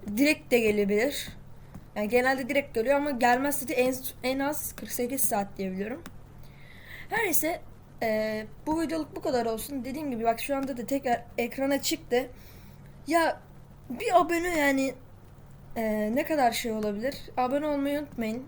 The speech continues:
O kadar emek veriyorum. Bin abone olursak içerik ücretsiz kodumuz çıkacak. Daha iyi videolar gelecek. Ben şu anda bilgisayardan kayıt yapıyorum sesimi. E, ekrana farklı kayıt yansıtıyorum. Kırk dakika falan sürüyor bunlar.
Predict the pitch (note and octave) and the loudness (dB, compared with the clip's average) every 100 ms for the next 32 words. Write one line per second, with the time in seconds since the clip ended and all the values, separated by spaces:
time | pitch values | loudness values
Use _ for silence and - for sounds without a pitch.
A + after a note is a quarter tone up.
0 | - A#3+ A#3 A3 A3+ A#3 A#3+ A3 G#3 G3+ | -6 -2 2 2 0 -4 -4 -2 0 -2
1 | A3+ - - - - - C#4 E4+ D#4+ D#4 | -2 -8 -14 -16 -12 -2 2 4 4 4
2 | D#4 D4+ C#4+ D4 A#3+ - C#4 C#4+ C#4+ C#4 | 2 2 -2 -4 -4 -4 -2 0 0 -2
3 | - C#4 C#4+ C#4+ - - B3+ C#4+ C#4+ - | -2 -2 0 -2 -4 -6 0 2 2 -4
4 | - A3+ A#3+ C4 D4 C#4 C#4 D4+ D4 C#4+ | -6 4 6 6 4 0 2 4 4 2
5 | C#4+ C4 D4 - A#3+ C4 B3+ - - - | 0 0 -2 0 4 4 2 -10 -12 -4
6 | C#4 C4+ A#3+ A#3+ A#3 C#4+ C#4 D4+ D4+ D4 | -2 0 -2 -2 0 2 4 4 0 -4
7 | C#4+ C#4 C4+ C4 B3 C4 C#4 C#4 D4+ - | -2 -4 -2 -2 -2 -4 0 0 -2 -6
8 | - - - - A3+ A3+ A#3 C4 C4+ C4+ | -16 -18 -16 -8 -4 -4 -2 0 0 4
9 | C4 C4 - D4+ D4 D4 C#4 - D4+ D4+ | 4 4 -4 -2 0 0 0 -2 -2 -2
10 | C#4+ - - D4+ D4 D4 C#4 C#4 C#4+ C#4 | -2 -6 -2 0 0 -2 0 0 0 -2
11 | D4+ D4+ D4+ D4+ | -2 -2 -2 -2